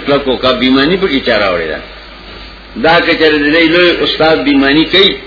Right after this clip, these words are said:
و یاره رد په مکو، چا چوری در کړی دا. یعنی سړی په دې مجبورۍ چې هغه خباثت سړی په عام مجلس کې ذکر کړي، چې دا، دا پلیتی ده پکې.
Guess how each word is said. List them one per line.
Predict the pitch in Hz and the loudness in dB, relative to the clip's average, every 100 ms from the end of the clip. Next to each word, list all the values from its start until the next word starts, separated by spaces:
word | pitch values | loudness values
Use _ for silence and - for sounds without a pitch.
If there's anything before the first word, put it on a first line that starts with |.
| - 123 | -6 0
و | 147 | 2
یاره | 156 170 151 151 | 4 2 4 2
رد | - | 0
په | 139 | -4
مکو، | 151 143 110 | -4 -2 -2
چا | 98 127 | 0 -2
چوری | 123 120 131 | -2 -6 -2
در | 113 98 | -4 -4
کړی | 107 90 | -6 -8
دا. | 64 - - - - - - - - - 494 - - - - - - - - - 139 | -10 -16 -20 -20 -20 -20 -20 -20 -20 -16 -16 -16 -18 -20 -20 -20 -20 -18 -18 -10 -2
یعنی | 160 151 | 0 2
سړی | 165 190 220 | 2 2 2
په | 175 | 2
دې | 185 190 | 2 2
مجبورۍ | 175 165 175 214 202 | 0 2 2 2 2
چې | 170 151 | 2 4
هغه | 165 | 2
خباثت | 147 139 139 131 165 165 | -2 0 0 0 -2 0
سړی | 143 156 147 | 0 0 2
په | |
عام | 135 143 139 - | 2 2 0 -2
مجلس | 120 104 101 | -4 -4 -6
کې | 104 | -8
ذکر | 85 85 80 - | -8 -10 -12 -12
کړي، | - - - - | -16 -16 -18 -6
چې | |
دا، | 123 151 156 | -2 2 2
دا | 143 | 2
پلیتی | - 120 117 117 110 | 0 -2 -4 -6 -4
ده | 90 | -4
پکې. | 87 76 | -6 -14